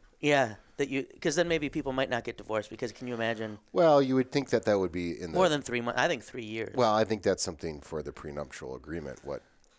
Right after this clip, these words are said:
Speaker 2: amount of time,
Speaker 1: Wow.
Speaker 2: right?
Speaker 1: No, I think the state should mandate something.
Speaker 2: Well, maybe the state mandates, like, a minimum, but then in the prenuptial agreements, you would have,
Speaker 1: Yeah.
Speaker 2: like
Speaker 1: Trisha's for me would be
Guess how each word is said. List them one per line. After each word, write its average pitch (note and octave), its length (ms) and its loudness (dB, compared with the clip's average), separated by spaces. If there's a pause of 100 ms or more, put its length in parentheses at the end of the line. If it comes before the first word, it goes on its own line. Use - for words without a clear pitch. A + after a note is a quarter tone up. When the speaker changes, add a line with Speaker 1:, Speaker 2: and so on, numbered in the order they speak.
(360)
Speaker 2:
amount D#2 260 -6
of C2 80 -10
time, D2+ 400 -6 (500)
Speaker 1:
Wow. - 60 -18 (240)
Speaker 2:
right? D3+ 120 0
Speaker 1:
No, E3+ 60 4
I D#3+ 40 4
think C#3+ 160 -8
the A#2+ 80 -10
state - 320 -4
should B2 120 -12
mandate A#2+ 380 -8
something. - 320 -12 (360)
Speaker 2:
Well, A2+ 120 4
maybe A2 220 4
the G2 80 0
state F#2+ 280 0
mandates, E2+ 480 -2
like, D2 160 -6
a - 40 -10
minimum, D2+ 880 -4 (1200)
but F#2 160 0
then F2 160 -2
in D#2 80 -6
the D2 60 -10
prenuptial E2 840 -6
agreements, C#2 600 -10
you C#2 120 -10
would C2+ 180 -6
have, C2 160 -6
Speaker 1:
Yeah. B1 200 -10
Speaker 2:
like A#1+ 200 -12
Speaker 1:
Trisha's F3+ 340 -2
for A2+ 120 -10
me A#2 180 -8
would G2+ 120 -8
be G#2+ 120 -16